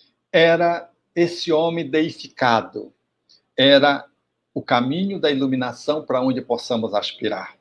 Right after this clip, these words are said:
Esse ano vai ser a oportunidade desse Natal. Porque nós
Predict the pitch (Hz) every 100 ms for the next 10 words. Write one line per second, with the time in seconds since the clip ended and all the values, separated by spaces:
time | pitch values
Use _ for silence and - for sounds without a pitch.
0 | _ _ _ _ _ _ _ _ - 170
1 | 214 214 - - 151 160 160 156 156 -
2 | _ _ - 143 139 147 143 123 - 120
3 | - 127 101 107 107 107 101 - 104 95
4 | - - - _ _ _ _ _ _ _
5 | _ _ _ - 135 - 143 147 135 117
6 | - _ _ _ _ _ _ _ - 127
7 | 156 170 170 147 - -